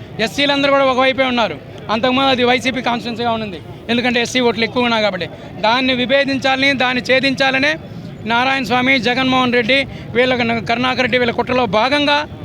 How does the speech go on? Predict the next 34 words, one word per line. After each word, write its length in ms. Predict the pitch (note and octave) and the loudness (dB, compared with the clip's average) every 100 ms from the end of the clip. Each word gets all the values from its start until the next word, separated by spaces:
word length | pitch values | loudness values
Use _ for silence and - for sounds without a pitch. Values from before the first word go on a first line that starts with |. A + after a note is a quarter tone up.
| - - - - A3 | -14 -14 -14 -8 -2
ఈ 40 | |
ఇన్సిడెంట్ 500 | B3 B3 B3 C#4 A#3+ | 0 0 0 -2 2
చేయడం 240 | C4 C4+ | 0 2
జరిగింది 400 | B3+ B3+ B3+ A#3 | 0 0 -2 -4
తప్పితే 440 | B3 B3+ C#4+ B3 F3+ - - - - - | -4 -2 0 0 -2 -12 -14 -14 -12 -4
మీరు 440 | B3+ B3+ A#3+ G#3+ - - - | 0 2 2 0 -4 -14 -8
ఇంకొకలాగా 480 | A#3 C4 B3 B3+ C4 | 0 2 4 2 2
మా 180 | B3 A#3+ | 2 2
పార్టీ, 320 | A#3 B3+ C4 | 0 0 -2
మా 260 | A#3+ A3+ | -2 -2
పార్టీ 300 | A3+ A#3 A3+ | 0 0 0
కార్యకర్తలు 460 | B3+ A#3+ B3+ B3 B3+ | 0 0 0 -2 0
చేరిన 240 | A#3+ A#3 | 0 0
ప్ర-, 280 | B3 B3 A#3 | 0 2 2
మీరందరూ 340 | A3 A3 A3+ B3 | 2 0 0 0
అనుకోవద్దు. 560 | A#3 B3+ A#3+ G#3+ D#4 - - - - | 0 0 2 2 0 -2 -12 -12 -2
దీనికి 320 | A#3+ C4+ B3 | 0 0 0
సైంటిఫిక్ 580 | A3+ B3+ C4 C4+ C4 C4+ | 0 -2 -2 -2 0 0
ఎవిడెన్స్తోనే 560 | C4+ C4+ B3+ C4+ C#4 | 2 0 0 0 0
పోలీసులు 440 | C#4+ C4 C4+ A3 B3+ | 2 0 0 -2 -2
కూడా 140 | C#4 | 0
నిర్ధారించారు. 760 | C4 G#3+ C4 B3+ B3+ B3 C#4+ D4+ - - - | 0 0 0 0 0 2 2 0 -8 -10 -2
Thank 220 | B3 C4 C#4 | 0 2 2
you. 100 | C#4 | 2
జై 260 | A#3 C4 | 2 2
హింద్, 180 | C4 B3 | 2 2
జై 160 | A#3 B3+ | 2 2
తెలుగుదేశం, 580 | B3+ C4 B3+ A#3 C4+ B3 - - | 0 2 0 0 -4 -6 -14 -6
జై 120 | A3+ | -2
చంద్రబాబు 400 | C4 B3+ C4 B3+ | 0 0 0 0
నాయుడు, 160 | B3 B3 | 0 -2
జై 180 | A#3 B3 | 0 0
నారా 240 | A#3+ B3 | 2 2
లోకేష్. 360 | A#3+ G#3 F#3 | 2 0 -4